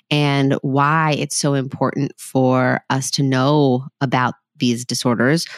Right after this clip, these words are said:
what they mean, where they come from, what, how we help people through them.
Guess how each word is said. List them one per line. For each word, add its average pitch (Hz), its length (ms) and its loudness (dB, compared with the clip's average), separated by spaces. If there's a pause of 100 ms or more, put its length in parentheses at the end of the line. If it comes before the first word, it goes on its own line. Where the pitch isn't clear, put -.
(280)
what 139 160 -2
they 131 100 2
mean, 180 560 4 (440)
where 127 400 0
they 113 180 0 (300)
come 208 200 4
from, 180 560 0 (420)
what, 135 420 2
how 147 180 2
we 127 80 4
help 160 460 -2
people 170 420 2
through 214 320 4
them. 180 400 4